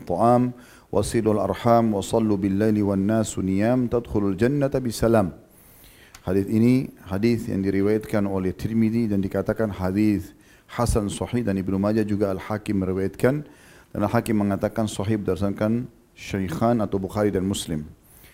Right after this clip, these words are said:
Terjemahannya, kata Abdullah bin Salam radhiyallahu anhu, Pertama kali Rasulullah sallallahu alaihi wasallam datang ke Madinah, Orang-orang pada berkerumun kepada beliau,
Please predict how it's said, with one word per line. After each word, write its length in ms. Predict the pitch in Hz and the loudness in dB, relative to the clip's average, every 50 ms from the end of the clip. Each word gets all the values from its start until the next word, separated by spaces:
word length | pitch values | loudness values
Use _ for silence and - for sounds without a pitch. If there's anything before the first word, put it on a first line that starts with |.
| - - - - _ _ - | -20 -20 -20 -20 _ _ -4
Terjemahannya, 800 | - 110 101 120 110 117 110 147 156 147 123 107 104 110 123 135 - - - - - - - _ | -4 -2 0 2 2 2 4 4 4 4 4 4 4 2 2 -2 -4 -10 -20 -20 -20 -20 -8 _
kata 240 | - 101 - 127 120 | -2 0 2 4 2
Abdullah 320 | 117 120 120 131 147 147 | 2 2 2 4 4 4
bin 160 | 143 131 120 | 4 2 0
Salam 560 | 107 - - 107 110 127 120 104 98 98 - | 0 0 2 2 4 4 4 4 2 0 -2
radhiyallahu 460 | - 98 92 90 98 98 98 104 107 113 | -4 -4 -2 0 2 2 2 2 2 2
anhu, 200 | 113 104 98 92 95 101 | 2 2 2 2 0 0
Pertama 400 | - - 104 101 139 143 151 143 | -2 -4 -2 0 0 2 2 0
kali 240 | 139 135 127 127 120 | 0 0 0 2 2
Rasulullah 560 | 113 107 104 - 131 123 120 113 110 110 104 | 2 0 -2 -2 0 0 2 2 4 4 2
sallallahu 160 | 95 104 101 92 | 2 0 -2 -2
alaihi 120 | 92 - 117 | -2 0 2
wasallam 160 | 113 107 101 | 2 2 2
datang 200 | 107 104 110 107 85 | 2 2 0 -2 -2
ke 60 | 98 | 0
Madinah, 480 | 95 95 95 107 123 113 98 95 95 107 113 - - - - - - - _ - | 0 0 2 2 4 4 4 2 0 -2 -4 -8 -14 -20 -20 -20 -20 -8 _ 2
Orang-orang 560 | 110 113 113 117 120 123 127 139 143 139 123 | 4 4 4 4 4 2 2 2 2 2 2
pada 160 | 117 117 110 | 2 2 4
berkerumun 560 | 110 113 117 - 123 135 139 135 131 120 110 | 4 2 2 2 2 4 4 4 4 2 2
kepada 320 | 98 101 95 98 98 95 87 | 2 2 2 4 4 4 4
beliau, 400 | 95 101 107 104 98 87 82 | 4 4 6 6 4 4 2